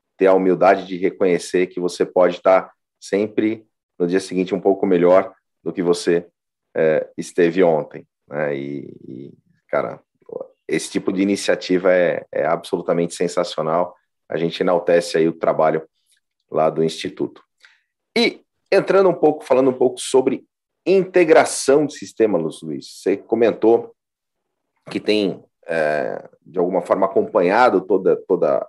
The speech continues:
é, essa história, a trajetória, empresas de, de segurança. Como é que você enxerga esse movimento e a importância da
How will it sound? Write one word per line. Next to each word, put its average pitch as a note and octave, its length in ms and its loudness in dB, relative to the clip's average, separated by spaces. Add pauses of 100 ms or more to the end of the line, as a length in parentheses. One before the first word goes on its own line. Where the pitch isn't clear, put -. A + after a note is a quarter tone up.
é, G1+ 180 -10 (120)
essa - 220 -8
história, G2 460 0
a E2+ 60 -2
trajetória, E2+ 800 0
empresas F2 500 -2
de, F2+ 220 -8
de F2+ 240 -8
segurança. E2+ 800 -4 (480)
Como G2 140 0
é A2 60 4
que A2 80 -10
você A#2+ 280 0
enxerga A#2 580 2
esse F#2+ 220 -2
movimento F2+ 580 -2
e F#2+ 100 2
a F#2+ 40 4
importância G2 920 -2 (560)
da E2+ 480 2